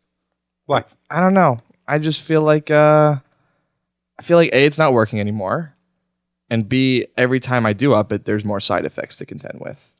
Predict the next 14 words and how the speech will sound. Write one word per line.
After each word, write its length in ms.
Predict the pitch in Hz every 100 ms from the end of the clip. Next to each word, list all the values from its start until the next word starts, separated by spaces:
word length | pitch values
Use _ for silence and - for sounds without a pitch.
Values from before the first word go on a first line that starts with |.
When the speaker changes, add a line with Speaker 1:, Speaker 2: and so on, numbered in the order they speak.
| _
Speaker 1:
Like? 380 | 113 113 123 - _ _ _ _ _ _
Speaker 2:
Like, 320 | 127 147 147
uh, 540 | 151 147 143 143 139 135
Speaker 1:
Sexual? 420 | 123 117 - 165 _ _ _ _ _ _ _ _ _ _
Speaker 2:
So, 280 | - - -
uh, 240 | - 151 - - - - -
like 240 | 170 170
the 120 | 156
physical 480 | 143 185 180 160 135
aspect 400 | 113 113 113 104
of 80 | 107
sex, 320 | - - -
like 140 | 113 107 101 _ _
getting, 440 | - 147 151 147